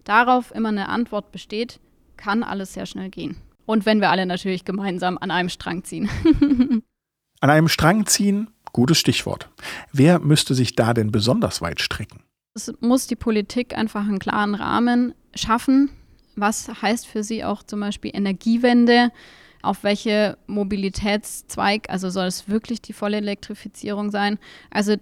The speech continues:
Speaker 1: da müssen einfach klare Rahmenbedingungen herrschen und dann klar die technischen Standards müssen festgelegt werden. Und ja, es ist aber natürlich auch das Thema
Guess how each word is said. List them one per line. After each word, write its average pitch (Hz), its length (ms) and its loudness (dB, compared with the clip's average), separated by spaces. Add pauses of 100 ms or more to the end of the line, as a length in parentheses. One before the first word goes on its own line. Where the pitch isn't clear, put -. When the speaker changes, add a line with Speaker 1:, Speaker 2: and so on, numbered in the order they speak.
Speaker 1:
da 208 160 6
müssen 240 240 4
einfach 202 280 -2
klare 196 380 -4
Rahmenbedingungen 214 1080 0 (200)
herrschen 226 580 4
und - 260 -4
dann 208 260 2
klar 208 400 -2 (140)
die 202 80 -8
technischen 202 720 -4 (220)
Standards 202 580 -4
müssen 190 260 -12
festgelegt 185 640 -14
werden. 185 160 -12 (120)
Und 196 440 -6
ja, 190 360 4 (380)
es 208 120 -6
ist 220 180 -2
aber 220 180 4
natürlich 214 560 0
auch 214 240 0
das - 220 -16
Thema 202 420 -2